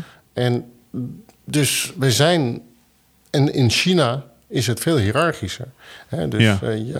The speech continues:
Speaker 1: als de baas zegt, "Je moet dat doen", dan doe je dat.
Speaker 2: Ja, ik heb ook wel eens, eh, iemand vertelde mij een keer, een Chinese jongen die ik ken, dat, eh, waarbij wij hier in het Westen hebben we vaak, eh, een god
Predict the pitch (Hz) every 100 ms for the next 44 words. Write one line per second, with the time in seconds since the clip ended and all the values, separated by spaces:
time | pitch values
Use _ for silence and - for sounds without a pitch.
0 | - - 117 - 151 110 110 139 117 -
1 | 98 120 120 110 113 107 113 127 139 180
2 | 143 123 - _ _ _ _ _ _ _
3 | _ 127 127 127 135 131 131 127 - -
4 | 113 110 123 120 - 120 123 127 123 123
5 | 117 113 107 95 120 120 123 120 110 110
6 | 120 - - - - - 110 110 - -
7 | - 110 107 101 110 110 117 127 113 110
8 | 113 117 113 117 107 110 104 95 127 -
9 | 104 98 98 98 95 101 95 101 - -
10 | - - 117 110 92 - 131 - -